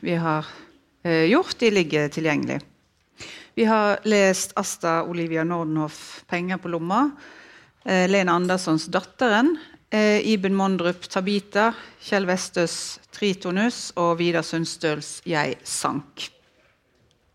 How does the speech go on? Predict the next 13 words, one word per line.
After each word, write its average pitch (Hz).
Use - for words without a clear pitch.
Eh, 233
lesesirkelen 262
består 240
av 202
de 196
eminente 185
leserne 170
Pedro 165
Carmona 180
Alvarez, 170
forfatter, 190
kritiker 185
Kaja 185